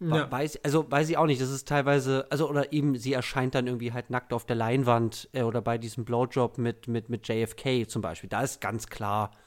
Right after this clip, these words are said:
Speaker 2: Ja,
Speaker 1: okay,
Speaker 2: gut, ja.
Speaker 1: das ist eine, hier ist irgendwas Metaphorisches im Gange und die Bildebene ist nicht als faktisch anzusehen. So.
Speaker 2: Ja.
Speaker 1: Dann haben wir aber eben eine Art von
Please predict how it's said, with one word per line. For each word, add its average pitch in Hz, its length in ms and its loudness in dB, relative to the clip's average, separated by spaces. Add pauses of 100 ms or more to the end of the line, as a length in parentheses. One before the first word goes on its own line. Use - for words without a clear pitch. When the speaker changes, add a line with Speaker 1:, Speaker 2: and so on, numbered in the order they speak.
(180)
Speaker 2:
Ja, 107 200 -2
Speaker 1:
okay, 113 260 -4
Speaker 2:
gut, - 240 -20
ja. 110 160 -8 (880)
Speaker 1:
das 127 200 -2
ist 139 140 -4
eine, 135 200 4
hier 127 240 -2
ist 123 80 -2
irgendwas 131 220 2
Metaphorisches 165 640 2
im 143 100 4
Gange 135 400 4
und 120 180 0
die 123 80 -6
Bildebene 127 680 2
ist - 260 -6
nicht - 500 -6 (100)
als - 300 -10
faktisch - 520 -4
anzusehen. 104 640 -6 (220)
So. - 320 -6 (100)
Speaker 2:
Ja. 117 160 -6 (540)
Speaker 1:
Dann 240 680 0 (540)
haben 185 280 0
wir 196 140 0
aber 175 240 -4
eben 165 400 -4
eine 143 140 -4
Art 147 160 -8
von 139 420 -4